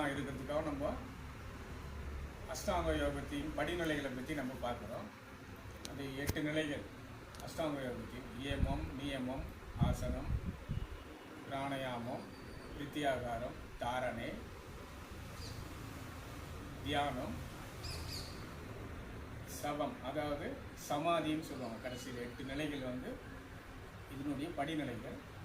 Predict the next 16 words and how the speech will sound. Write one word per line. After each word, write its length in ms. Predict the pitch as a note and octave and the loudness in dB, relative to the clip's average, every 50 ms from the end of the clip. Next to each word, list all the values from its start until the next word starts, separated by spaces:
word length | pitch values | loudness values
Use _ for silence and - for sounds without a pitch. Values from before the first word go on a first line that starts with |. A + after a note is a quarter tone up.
| - - - - - - - - - - - - | -8 -8 -10 -10 -10 -10 -10 -10 -10 -10 -6 -4
நம்ம 140 | C3+ C#3+ D3+ D3 C#3+ C#3+ | -2 0 2 2 2 0
வந்து 180 | C#3+ F#3 G#3 G3 E3+ D#3 C#3 B2+ B2 A#2+ A#2 A2 G#2+ G#2 - - - - - - - - - - - - | 0 0 0 0 0 0 0 0 -2 -4 -4 -4 -6 -6 -8 -8 -8 -8 -8 -10 -10 -10 -10 -10 -6 -4
நூத்தி 280 | D3+ E3+ F3+ E3+ E3+ E3 D#3 | 0 0 0 2 2 2 2
எட்டு 240 | D3+ - - D3 B2+ G#2+ G#2+ G#2 - - - - - - - - - - - - - - - - - - - - - - - - - - | 2 2 0 0 0 0 -2 -4 -6 -6 -8 -8 -10 -8 -8 -8 -8 -8 -6 -6 -6 -6 -6 -6 -6 -6 -6 -6 -6 -6 -4 -4 -4 -2
நமக்கு 340 | C3 C3+ C3+ B2+ - - - - - - - - | -2 0 0 0 0 -2 -2 -2 -2 -2 0 2
சக்கரங்கள் 460 | - - - F3+ F3+ E3 D#3+ C#3+ C#3 | 2 2 4 4 4 4 4 4 2
இருக்குது 340 | C3+ B2+ A#2 B2 A#2+ A#2+ B2 | 2 0 -2 -2 -2 -2 0
உடம்புல. 320 | C3 C3+ C3 - A2+ - - - - - - - - - - - - - - - - - - - - - - - - | 0 -2 -2 -2 -2 -2 -2 -2 -2 -4 -6 -8 -6 -6 -6 -6 -6 -6 -6 -6 -6 -6 -6 -6 -6 -4 -4 -2 0
இதுல 180 | C3+ D3+ D#3+ D#3+ D3+ D3+ | 2 2 4 4 4 4
முக்கியமானது 560 | D3+ - F3 F3 F3 E3+ F3 F3 E3+ - E3 D#3 D3+ D3+ | 4 4 4 6 8 8 8 8 6 4 2 2 2 2
வந்து 180 | D#3 D#3 - D#3+ D3 D3 D#3 E3+ | 2 2 2 4 6 6 8 8
ஏழு. 180 | E3+ E3 D#3 C#3 B2 - - - - - - - - - - - - - - - - - - - - - - - - - - - - - - | 8 6 6 4 2 0 -4 -6 -6 -6 -6 -6 -6 -6 -6 -6 -6 -6 -6 -6 -6 -6 -6 -6 -6 -6 -6 -6 -6 -4 -6 -6 -6 -4 -2
அந்த 140 | C3+ B2+ B2+ B2+ B2 C3+ D3+ E3+ F#3 | -2 -2 -2 0 0 0 2 2 2
ஏழு 200 | F#3+ F#3 F3+ E3+ D#3+ D3+ D3 D3 D3 C#3+ C#3 C#3 C3+ C3 - - - - - - - - | 2 4 4 4 6 6 6 6 4 4 2 -2 -4 -6 -6 -8 -8 -10 -10 -6 -2 0
சக்கரங்கள் 480 | D3 - - F#3 F3+ E3 E3 D#3 D3+ D3+ | 0 0 2 2 2 4 4 6 6 6
ஆக்டிவேட் 520 | D#3 D#3 - E3 D#3+ D#3 D3+ C#3+ - C#3+ | 4 4 4 4 4 4 4 4 2 2